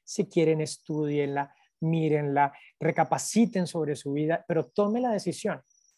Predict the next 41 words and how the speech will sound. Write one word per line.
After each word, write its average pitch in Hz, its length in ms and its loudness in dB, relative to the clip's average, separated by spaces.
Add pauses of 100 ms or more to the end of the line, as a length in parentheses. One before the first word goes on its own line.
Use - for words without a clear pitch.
(720)
por 185 140 6
ustedes, 147 640 -2
no 156 160 -2
por 165 160 0
nadie 156 240 0
más. - 400 -10 (520)
Y 165 60 2
recuerden 175 400 4
lo 190 60 0
que 180 80 -4
les 156 120 2
dije, 143 240 -4
no 143 100 -6
estamos 185 340 -2
trabajando 160 640 0 (720)
por 156 140 4
nosotros 160 420 0
nada 165 200 0
más, - 400 -8 (720)
sino 165 520 -2
por, 185 300 2 (140)
ni 170 140 6
por 170 180 6
los 165 160 6
años 170 280 -2
que 156 100 -2
nos 143 160 -4
quedan, 143 280 2 (240)
eso 185 180 -6
también, 143 380 -2 (380)
sino 151 260 -4
por 156 160 -2
las 160 140 -2
personas 135 420 -6
que 147 100 -6
se 131 100 -8
quedan 156 240 -4
cuando 131 260 -8
nosotros - 380 -14
no 131 80 -8
estemos. - 480 -18